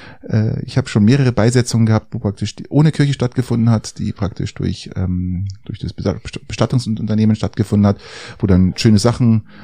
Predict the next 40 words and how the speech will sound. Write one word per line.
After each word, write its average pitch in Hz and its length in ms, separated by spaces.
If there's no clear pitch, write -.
jeder 110 220
erzählen 104 300
konnte, 101 400
was 92 180
man 92 600
an 98 100
den 98 100
Menschen 101 280
gern 104 180
gemocht 101 300
hat 101 140
oder 90 240
was - 100
man 95 80
vermissen 139 360
wird. 139 260
Und - 360
das 117 120
fand 107 200
ich 101 120
halt 98 160
wesentlich 104 560
schöner 127 600
und, 98 300
und, 92 300
und, 90 340
und 92 340
persönlicher, 120 640
als - 340
wenn 98 260
die 107 120
Kirche 107 400
jemanden, 92 840
das, 101 180
äh, 104 240
zumindest 110 320
die - 60
Kirche 135 260
es 110 100
übernimmt, 113 500